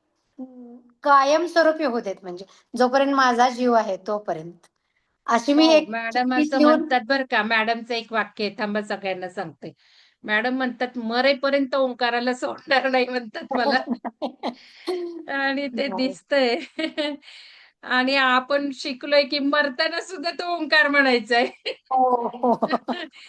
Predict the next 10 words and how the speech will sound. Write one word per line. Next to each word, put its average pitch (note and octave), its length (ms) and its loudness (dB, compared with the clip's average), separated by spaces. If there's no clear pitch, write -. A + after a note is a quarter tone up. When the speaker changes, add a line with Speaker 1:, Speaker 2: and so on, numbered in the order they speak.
Speaker 2:
ते D#4 100 -10
सगळ्यांनी E4 440 -2
लक्षात F4 420 -6
ठेवा, D#4 320 0
मरताना D#4+ 520 -2
सुद्धा F4 300 -10
ओंकारच E4+ 520 -8
म्हणून D#4+ 280 -4
मरायचंय A#3+ 460 0
आपल्याला. G#3+ 440 -2